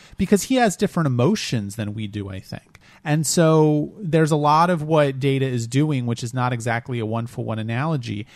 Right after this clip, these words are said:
And I'm not saying I have a problem with it. I mean, you know, Vulcans are different from humans and Klingons are different from humans and all the alien races are different from humans in some respects.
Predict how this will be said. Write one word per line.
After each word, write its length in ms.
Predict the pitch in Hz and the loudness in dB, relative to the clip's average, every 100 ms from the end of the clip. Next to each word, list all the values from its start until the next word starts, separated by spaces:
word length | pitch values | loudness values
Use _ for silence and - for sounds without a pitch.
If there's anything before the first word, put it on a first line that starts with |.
| - - | -12 -2
And 120 | 311 | 0
I'm 60 | 339 | 2
not 180 | 330 | 0
saying 180 | 269 185 | 0 0
I 60 | 151 | 0
have 80 | 110 | -2
a 40 | |
problem 540 | - 208 233 233 135 | -2 0 2 2 0
with 160 | 107 101 | -2 -2
it. 80 | 127 | -2
I 80 | 135 | -2
mean, 160 | 147 | -2
you 100 | 175 | 0
know, 100 | 123 | 0
Vulcans 440 | 113 139 139 147 123 | 2 0 0 -2 -2
are 60 | |
different 320 | 120 113 117 | -4 -4 -6
from 100 | 123 | -8
humans 380 | 107 117 110 110 | -6 -4 -4 -8
and 80 | 104 | -8
Klingons 400 | - 123 120 117 | -6 -2 -2 -2
are 40 | |
different 300 | 113 113 - - | -4 -6 -8 -8
from 140 | 113 | -6
humans 380 | 117 107 107 107 | -4 -4 -4 -4
and 100 | 120 | -2
all 140 | 202 | -2
the 180 | 170 113 | -2 -4
alien 300 | 104 107 104 | -6 -8 -8
races 340 | 104 101 101 | -8 -8 -10
are 60 | 101 | -8
different 280 | 110 - 107 | -8 -8 -10
from 100 | 110 | -10
humans 340 | 101 110 104 104 | -8 -8 -6 -8
in 100 | 98 | -6
some 200 | 160 151 | -4 -4
respects. 560 | - - 120 - - | -6 -10 -12 -16 -20